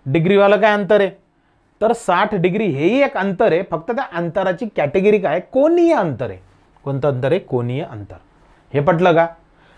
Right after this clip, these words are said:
मग साठ अंशाचं अंतर पार करायचं मिनिट काट्याला. क्लिअर आहे? मग घड्याळाचा पार्ट वन जेव्हा आपण बघितला डिटेल कन्सेप्टमध्ये,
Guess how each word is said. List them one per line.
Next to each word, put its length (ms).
मग 320
साठ 520
अंशाचं 460
अंतर 320
पार 400
करायचं 540
मिनिट 400
काट्याला. 400
क्लिअर 280
आहे? 100
मग 140
घड्याळाचा 500
पार्ट 420
वन 160
जेव्हा 160
आपण 200
बघितला 260
डिटेल 360
कन्सेप्टमध्ये, 720